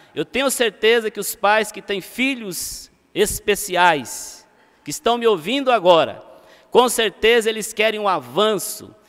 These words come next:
eles querem o crescimento nesse atendimento. E eu defendo aqui, nessa oportunidade, que essa coordenadoria seria de fundamental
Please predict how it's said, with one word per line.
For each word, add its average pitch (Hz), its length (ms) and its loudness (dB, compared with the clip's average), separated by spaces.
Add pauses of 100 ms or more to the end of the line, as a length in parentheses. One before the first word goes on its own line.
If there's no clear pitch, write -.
(200)
eles 156 260 -8
querem 220 220 0
o - 40 -2
crescimento 214 920 -4
nesse 214 380 2
atendimento. 185 760 -6 (480)
E 185 80 -8
eu 247 140 6
defendo 262 680 0
aqui, 180 380 0 (480)
nessa 214 500 2
oportunidade, 202 1000 2 (480)
que 190 340 0
essa 196 360 -2
coordenadoria 214 960 -2
seria 196 420 -4
de 190 100 -10
fundamental 220 1300 -2